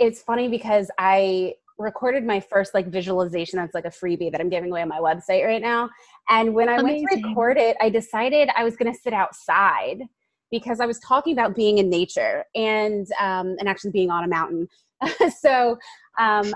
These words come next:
Speaker 1: I sat
Speaker 2: <laughs>
Speaker 1: outside and I was like, "You know, that way I don't have to figure out, like, a background." And it just perfectly worked out. You could just, it, you could just hear nature behind me, even though I had headphones
Speaker 2: I
Speaker 1: on.
Speaker 2: love that.
Speaker 1: And I'm like, "It's just,
Speaker 2: I
Speaker 1: you
Speaker 2: love
Speaker 1: know,
Speaker 2: that.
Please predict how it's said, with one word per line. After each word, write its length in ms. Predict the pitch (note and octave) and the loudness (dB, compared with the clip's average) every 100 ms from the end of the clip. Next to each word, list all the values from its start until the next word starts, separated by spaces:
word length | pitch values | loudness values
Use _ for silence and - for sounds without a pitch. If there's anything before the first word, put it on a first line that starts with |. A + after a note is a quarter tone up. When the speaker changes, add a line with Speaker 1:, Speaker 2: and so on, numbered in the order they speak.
| - | 0
Speaker 1:
I 100 | C#4 | 0
sat 260 | C#4 F4+ | 2 0
Speaker 2:
<laughs> 0 | |
Speaker 1:
outside 720 | G4+ F#4 - C#4+ C4 D4+ B3+ - | 2 2 2 2 4 4 2 0
and 140 | A#3+ | 0
I 80 | A#3 | 0
was 160 | A#3+ A#3 | -2 0
like, 340 | A#3 A3+ G#3+ - _ _ _ - | 0 0 -2 -8 _ _ _ -4
"You 80 | D#4+ | -2
know, 220 | C#4 C4 | 0 2
that 160 | D4+ | 4
way 80 | F4 | 4
I 20 | |
don't 140 | G#4 A4 | 2 2
have 180 | G#4+ G4 | 0 -2
to 40 | |
figure 200 | D#4 C4+ | -2 2
out, 120 | C4+ | 2
like, 100 | B3 | 2
a 80 | A3+ F#3+ | 0 2
background." 560 | F#3+ A3 G#3 F#3 F#3 G3 | 2 2 2 2 2 0
And 80 | |
it 120 | A3+ A#3+ | -2 -2
just 280 | - - - _ | -6 -8 -20 _
perfectly 520 | _ A#3+ A#3+ C4 C#4+ | _ -4 -2 -4 -6
worked 240 | G#3+ G#3 - | -4 -6 -4
out. 160 | F#3+ G#3 | -4 -4
You 80 | |
could 80 | G3+ | -6
just, 160 | G#3 - | -10 -6
it, 140 | A#3 - _ - | -6 -6 _ -6
you 120 | A3+ | -4
could 140 | C#4 | -2
just 200 | C4 B3 - - | -4 -8 -10 -2
hear 300 | C4+ C#4+ B3+ | 0 2 0
nature 460 | G#3 G#3+ A3 G3 | 0 -2 -2 -4
behind 540 | E3+ F#3 - G#3 A3+ G#3 | -2 -4 0 2 2 0
me, 80 | |
even 200 | F#3 G3 G#3 | -2 -2 0
though 60 | |
I 60 | G3 | 2
had 140 | G3 | 2
headphones 540 | F3+ F#3+ F3 D#3 D#3+ - | 2 0 0 -4 -2 0
Speaker 2:
I 140 | G3 | 0
Speaker 1:
on. 20 | |
Speaker 2:
love 440 | F#3+ F#3 E3+ E3+ - | -2 -4 -4 -4 -8
that. 540 | E3+ F3+ F3+ - - | -8 -6 -8 -8 -2
Speaker 1:
And 60 | G#3+ | 0
I'm 80 | |
like, 160 | A3+ A#3 | 0 -2
"It's 140 | - | -6
just, 180 | - D#4 | -8 -6
Speaker 2:
I 60 | C4+ | -4
Speaker 1:
you 60 | |
Speaker 2:
love 60 | F#4 | -2
Speaker 1:
know, 280 | D4+ C4 B3 B3 | 0 0 0 -2
Speaker 2:
that. 300 | B3 B3+ | -4 -8